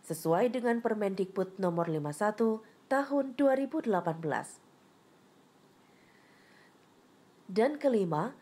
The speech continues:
Mendikbud mengingatkan tidak boleh dilakukan jual beli kursi atau titipan peserta didik yang tidak sesuai dengan peraturan.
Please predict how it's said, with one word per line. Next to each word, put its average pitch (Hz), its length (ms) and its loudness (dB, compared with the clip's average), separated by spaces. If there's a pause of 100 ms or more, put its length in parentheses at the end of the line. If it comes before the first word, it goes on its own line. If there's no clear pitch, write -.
(400)
Mendikbud 233 720 0
mengingatkan 208 640 0 (420)
tidak 294 400 2
boleh 233 400 2
dilakukan 190 640 0
jual 165 240 2
beli 147 240 -4
kursi 240 560 -2 (240)
atau 311 400 0
titipan 208 480 -2
peserta 175 400 -2
didik 185 400 -2 (240)
yang 269 320 0
tidak 277 240 0
sesuai 254 480 0
dengan 170 400 -2
peraturan. 170 640 -2